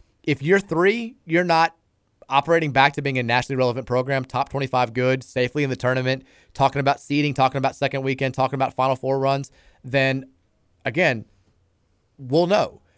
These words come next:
And that's, i-, if nothing else, that's comforting. The, the fact that there won't be an excuse. There won't be in year three if he's just not getting it done. "Well, we gotta wait until we're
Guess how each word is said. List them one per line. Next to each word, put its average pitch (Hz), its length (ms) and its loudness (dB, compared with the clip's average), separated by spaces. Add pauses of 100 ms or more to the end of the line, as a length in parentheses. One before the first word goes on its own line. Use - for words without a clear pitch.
(180)
And 175 120 2
that's, - 220 -2 (140)
i-, - 20 -20 (240)
if 208 260 0
nothing 254 220 0
else, 220 120 0
that's 160 340 4
comforting. 143 480 -4 (180)
The, 156 160 0
the 160 160 -2
fact 196 220 2
that 175 60 -16
there 151 120 2
won't 135 280 0
be 160 80 2
an 139 80 -2
excuse. - 420 -12
There 135 140 -2
won't 175 200 2
be 147 220 2 (100)
in 139 60 -4
year 139 140 2
three 135 240 0
if 131 100 -2
he's 131 160 -4
just 123 160 -6
not 131 220 0
getting 131 160 -4
it 110 80 -8
done. 120 320 -2 (260)
"Well, 160 460 4 (120)
we 127 80 -10
gotta 156 160 6
wait 151 200 0
until 143 340 0
we're 131 240 0